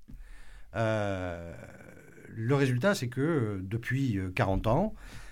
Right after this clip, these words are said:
euh, si, euh, on parle négativement de l'immigration, on est raciste, et, euh, si on est de gauche, on en parle comme étant, euh, un enrichissement. Euh, les deux sont évidemment faux. Euh, le phénomène migratoire, c'est un phénomène historique. Moi, je suis d'origine bretonne. Les Bretons ont été les premiers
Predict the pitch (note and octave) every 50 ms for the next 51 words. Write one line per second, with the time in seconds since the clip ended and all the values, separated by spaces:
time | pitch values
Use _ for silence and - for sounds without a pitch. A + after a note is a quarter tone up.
0 | - - F#2+ G2+ G2+ - - - - E3+ F3 F3 F3 E3 C#3+ C3 B2 A#2 A2 G2
1 | A2 A#2 A2+ - C#3+ C3+ B2+ A#2+ A#2 G#2+ G2+ G2 F#2+ F#2 F#2+ G2 G#2+ A#2+ B2 B2+
2 | B2 B2 B2 A#2 A#2+ A#2+ B2 A#2+ G2+ G#2+ G#2 G#2 G#2 G#2 G2+ - - A2 G2+ F#2
3 | F#2 F#2+ G2+ - - E3 G3+ - - - - - - - - - - - - -
4 | - A#2+ B2+ C3+ C#3 C3+ A2+ G2+ F#2 F2+ - - D3 C#3 C3 A#2 A2 A2 G2+ C3+
5 | F3+ G3 - - - B2 - A#2+ B2+ B2 A2 G2+ G2 - D3 D#3+ E3 C#3 B2 A2
6 | G2+ G#2 G2+ - B2 G#2+ G2+ G2+ F#2+ - C#3 D3+ D3+ B2 - A2 G#2 G2+ G2 A#2
7 | A#2+ A#2+ A#2+ A#2 A2 G#2+ - A#2 - - - A#2 - - - - - - - -
8 | - - - - _ - F#2 F#2 - A2 G#2+ A2+ A2 A#2+ D#3 D#3 D#3 - B2 A2
9 | A2+ G2+ G2 G#2 G2+ G2+ G2+ G2 - - F3+ G#3+ A3+ G#3+ - - - - - -
10 | - - - - - A2 A2+ A2 A2 A2 G#2+ G#2+ G2+ G#2 A2+ C3 B2+ - C#3 C#3
11 | C3+ C3+ C3+ C3 C3 B2 A#2+ B2 A#2+ C3 B2+ B2+ A#2+ A#2+ - G2+ F#2 A2+ G2 G#2
12 | G#2 G2+ F#2+ F#2 - - A#2+ A#2+ D3+ F#3+ G3+ - - - F2+ G2 F#2 - - F#2
13 | F#2+ F#2 F2 F#2 F#2+ F#2 F2 F#2 A2 A#2+ B2 D#3 D3+ E3 E3 D3 G#2+ F2+ F#2 G2+
14 | - G#2+ G#2+ G2 - F#2+ F2+ - F2+ - - - B2+ C3+ C#3 C3+ B2 B2